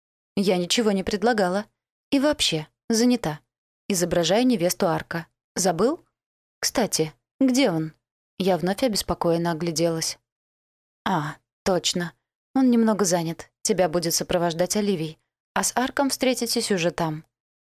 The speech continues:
Не переживай. Дороги спокойные. Разбойников практически нет. Домчитесь с ветерком», поспешил заверить меня Шантар, в то время как мне совсем поплохело. «В каком смысле встретитесь там?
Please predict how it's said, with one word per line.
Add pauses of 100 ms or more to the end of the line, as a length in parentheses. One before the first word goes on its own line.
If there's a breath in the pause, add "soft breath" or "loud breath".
Не
переживай. (280)
Дороги
спокойные. (320)
Разбойников
практически
нет. (400)
Домчитесь
с
ветерком», (460)
поспешил
заверить
меня
Шантар, (400)
в
то
время
как
мне
совсем
поплохело. (760)
«В
каком
смысле
встретитесь
там?